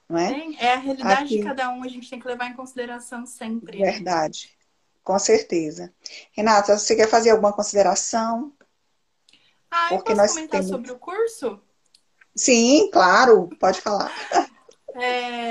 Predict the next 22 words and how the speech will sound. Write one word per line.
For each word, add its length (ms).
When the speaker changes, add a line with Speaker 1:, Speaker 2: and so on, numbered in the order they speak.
Speaker 2:
agora 480
eu, 200
a 100
Thalita 720
e 80
mais 280
uma 160
amiga, 520
né, 420
de 220
área, 500
a 80
Elaine, 540
somos 320
todas 280
da 120
ufscar, 480
<laughs> 200
todas 320
crias 440
da 140
ufscar. 560